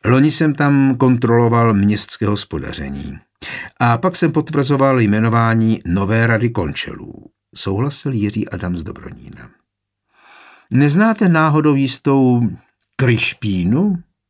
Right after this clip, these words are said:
Je manželkou místního ševce.“ „Pobýval jsem tam jenom pár dní.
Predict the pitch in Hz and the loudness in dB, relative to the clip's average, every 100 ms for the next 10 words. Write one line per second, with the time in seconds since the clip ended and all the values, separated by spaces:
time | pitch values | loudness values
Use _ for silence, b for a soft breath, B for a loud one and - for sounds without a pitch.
0 | _ B B B 117 117 127 127 139 139 | _ B B B 2 4 4 2 2 2
1 | 135 123 123 - 127 127 - 175 - - | 4 2 0 -2 0 0 -2 -6 -8 -12
2 | - - - _ _ _ _ _ _ _ | -10 -12 -18 _ _ _ _ _ _ _
3 | _ _ - - 69 69 82 76 76 69 | _ _ -10 -8 -6 -6 -8 -8 -10 -10
4 | 71 73 71 78 - 85 87 85 78 85 | -10 -10 -10 -12 -12 -10 -10 -12 -12 -4
5 | 110 139 92 | 0 0 -2